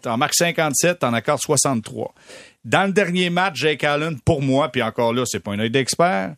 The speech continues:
je vais demander à Stéphane dans quelques instants, mais pour moi, Jake Allen, ça fait comme deux matchs, deux, trois matchs que il est chambranlant sur quelques séquences. Là, je suis en train de me demander, est-ce que c'est en train de craquer, ça, le duo de gardiens de but,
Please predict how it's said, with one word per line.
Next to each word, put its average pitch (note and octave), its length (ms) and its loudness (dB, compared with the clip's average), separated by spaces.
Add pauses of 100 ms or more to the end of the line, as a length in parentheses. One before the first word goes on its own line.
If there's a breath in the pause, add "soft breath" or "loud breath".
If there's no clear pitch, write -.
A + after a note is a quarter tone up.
(160)
je E2+ 120 -10
vais F2+ 80 -8
demander F#2 240 -6
à F2+ 40 -4
Stéphane A#2 300 -4
dans G2+ 80 -2
quelques F#2+ 320 -4
instants, F#2 300 -4
mais - 80 -6
pour C#3 200 -2
moi, F3+ 160 0
Jake B2 220 -4
Allen, C3 300 0
ça - 80 -10
fait A2 80 -4
comme C#3 340 -6
deux E3 220 -4
matchs, C#3+ 360 -2
deux, D3 200 -2
trois B2+ 240 -2
matchs D#3 240 -4
que C3+ 240 0 (360 loud breath)
il G#2 120 -2
est A#2 60 4
chambranlant C#3 600 2
sur A#2+ 180 -4
quelques A#2 300 0
séquences. A2 460 -4
Là, E3 100 0
je D3+ 60 -4
suis C#3+ 80 0
en C#3 80 0
train D3+ 160 0
de D3 60 -4
me C#3 60 0
demander, B2 360 0
est-ce A#2+ 160 -2
que F3 80 0
c'est - 140 -2
en C3+ 100 2
train C#3+ 180 0
de C3+ 60 0
craquer, C3+ 460 0
ça, D3 180 2
le A2+ 140 0
duo A#2 260 -4
de B2+ 60 -10
gardiens A2+ 380 0
de A2 60 -2
but, C3+ 260 -6